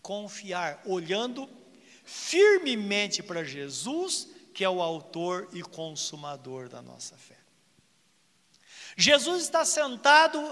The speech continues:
à direita do nosso Deus Todo-Poderoso por um motivo. Porque ele venceu. E ele fala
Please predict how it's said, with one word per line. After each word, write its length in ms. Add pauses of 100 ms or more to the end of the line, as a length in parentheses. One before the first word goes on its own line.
à 120
direita 480
do 100
nosso 300
Deus 220
Todo-Poderoso 920 (340)
por 140
um 60
motivo. 600 (1300)
Porque 760 (380)
ele 400
venceu. 640 (920)
E 160
ele 160
fala 600